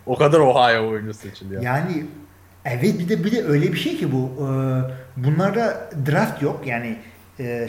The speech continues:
Speaker 2: şöyle söyleyeyim, kolejde draft yok. Kolejler oyuncularını böyle ikna edip alıyorlar. Yani on tane adamını böyle draft ettirince bir sonraki sene yine kaliteliler sana gelecek. Yine sen onları draft edeceksin. O yüzden, e, o yüzden kolej futbolunda böyle bir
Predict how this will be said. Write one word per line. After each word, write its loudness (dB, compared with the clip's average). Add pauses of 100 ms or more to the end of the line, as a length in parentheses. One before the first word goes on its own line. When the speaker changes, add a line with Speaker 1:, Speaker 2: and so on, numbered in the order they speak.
Speaker 2:
şöyle 2
söyleyeyim, -6
kolejde 4
draft 0
yok. -6 (120)
Kolejler 0
oyuncularını -2
böyle -2
ikna -2
edip -2 (420)
alıyorlar. 0 (360)
Yani 0 (260)
on 8
tane -2
adamını 0
böyle 2
draft 0
ettirince -2
bir 0
sonraki -2
sene 0 (260)
yine 2
kaliteliler 2
sana -4
gelecek. -6
Yine 0
sen -2
onları -4
draft -6
edeceksin. -10
O -4
yüzden, -4 (460)
e, -2 (1300)
o 0
yüzden 0 (380)
kolej -2
futbolunda -2
böyle 4
bir 2